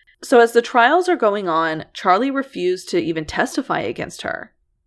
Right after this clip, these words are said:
That is until he found out through his lawyer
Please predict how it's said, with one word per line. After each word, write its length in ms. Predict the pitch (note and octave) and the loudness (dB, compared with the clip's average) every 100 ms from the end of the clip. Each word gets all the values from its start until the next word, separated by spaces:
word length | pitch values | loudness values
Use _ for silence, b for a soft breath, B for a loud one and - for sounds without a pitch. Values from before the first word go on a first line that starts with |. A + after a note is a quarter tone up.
| _ | _
That 300 | - F#3 F#3 - | 4 4 4 0
is 560 | - E4+ C#4 E3 E3+ E3+ | 4 4 6 6 4 0
until 300 | F#3 G#3 F3+ | -4 -2 -2
he 120 | G3 | -2
found 340 | F3 F3+ G3+ | 0 0 2
out 200 | A3+ G3 | 0 0
through 140 | - F#3 | -2 -2
his 160 | E3+ E3 | -2 -2
lawyer 840 | F#3+ A3+ B3+ F#3+ E3 D3+ D#3+ | 2 4 2 0 0 0 -4